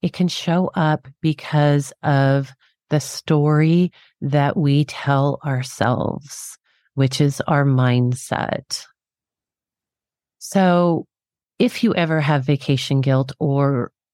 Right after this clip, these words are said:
even if you have vacation guilt <laughs> before your vacation, there are three things that I recommend that you do. First,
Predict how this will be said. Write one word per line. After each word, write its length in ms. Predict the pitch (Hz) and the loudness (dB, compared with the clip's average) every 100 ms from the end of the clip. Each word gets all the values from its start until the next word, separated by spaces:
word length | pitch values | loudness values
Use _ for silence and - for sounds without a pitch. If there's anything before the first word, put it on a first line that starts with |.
| _ _ _ _ | _ _ _ _
even 320 | 185 190 214 | 0 2 2
if 160 | 185 - | 0 0
you 60 | 160 | -2
have 180 | 160 | -2
vacation 500 | 147 147 - 151 156 | -4 -4 -2 -2 0
guilt 240 | 143 143 147 | 0 0 0
<laughs> 100 | 143 | -2
before 300 | - - 185 | -2 0 0
your 220 | 185 160 | 2 0
vacation, 1000 | 151 147 - 139 139 - 135 123 110 143 _ _ _ _ _ _ _ _ _ | 0 -2 0 0 0 -2 -2 -2 -4 -8 _ _ _ _ _ _ _ _ _
there 80 | 170 | -2
are 20 | |
three 340 | 147 - 190 185 | -2 -2 0 0
things 400 | - 175 160 - | 2 2 2 2
that 120 | 151 | 0
I 140 | 143 | 0
recommend 960 | 135 127 143 135 127 123 123 120 120 - - _ _ _ _ _ _ _ - | 0 -2 0 0 2 2 2 0 0 -4 -14 _ _ _ _ _ _ _ -10
that 280 | 135 135 117 | -4 -2 0
you 180 | 135 127 | 0 0
do. 400 | 131 - - 147 _ _ _ _ _ _ _ _ _ _ | -2 -2 -4 -8 _ _ _ _ _ _ _ _ _ _
First, 680 | - 165 165 190 - - | -6 0 2 2 -2 -12